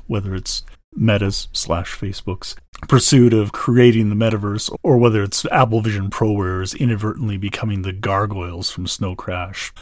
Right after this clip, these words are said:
conducting osint at every opportunity, whether inadvertently or not. But the point is that these ideas of how virtual reality might be achieved,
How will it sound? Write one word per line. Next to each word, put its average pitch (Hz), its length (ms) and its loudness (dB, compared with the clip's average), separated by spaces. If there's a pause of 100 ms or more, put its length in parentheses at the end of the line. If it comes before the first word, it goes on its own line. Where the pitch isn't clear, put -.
(140)
conducting 110 420 0
osint 101 540 0
at 92 100 -2
every 92 240 -4
opportunity, 90 720 -4
whether 85 340 -12 (140)
inadvertently 95 760 -4
or 82 140 -12
not. 92 440 -6 (400)
But 117 120 -2
the 123 80 -2
point 131 240 6
is 104 240 0
that 113 200 0
these 139 240 8
ideas 120 520 6
of 101 260 0 (440)
how 135 280 6
virtual 120 440 2
reality 107 440 0
might 104 260 -4
be 101 140 -6
achieved, 117 640 -2